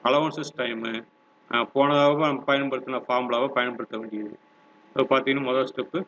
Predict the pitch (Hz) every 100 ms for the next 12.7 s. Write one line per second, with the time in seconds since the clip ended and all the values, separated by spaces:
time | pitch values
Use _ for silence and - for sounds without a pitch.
0 | _ - 107 - _ - - - - _
1 | - - 143 170 170 170 175 170 151 147
2 | 160 202 226 - _ _ 139 143 156 170
3 | 156 175 156 139 165 139 139 135 123 113
4 | 120 151 - 131 135 143 127 127 123 104
5 | 110 - - 185 202 180 170 190 175 151
6 | 151 127 139 143 147 127 120 123 117 -
7 | 113 139 160 135 135 143 127 113 110 -
8 | 151 151 143 135 123 123 113 117 117 117
9 | 123 123 131 127 123 127 120 127 117 110
10 | 107 _ _ _ _ _ _ _ _ 165
11 | 156 151 156 156 165 151 147 143 139 139
12 | 160 135 131 131 123 120